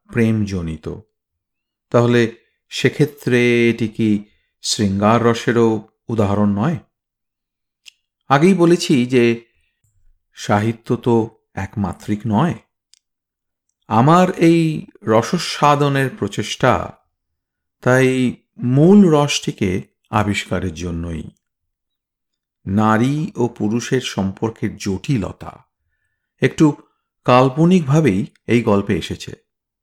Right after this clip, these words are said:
অতএব রসের বিচার পাঠকের হাতেই ছেড়ে দিলাম।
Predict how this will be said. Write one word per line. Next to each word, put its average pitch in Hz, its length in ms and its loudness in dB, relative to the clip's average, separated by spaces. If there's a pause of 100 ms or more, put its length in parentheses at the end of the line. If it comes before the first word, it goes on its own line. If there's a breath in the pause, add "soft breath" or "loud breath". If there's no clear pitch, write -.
(1080)
অতএব 123 320 4 (640)
রসের 117 600 4
বিচার 113 540 0 (920)
পাঠকের 95 500 -2
হাতেই 95 320 -4
ছেড়ে 92 300 -4
দিলাম। 95 380 -4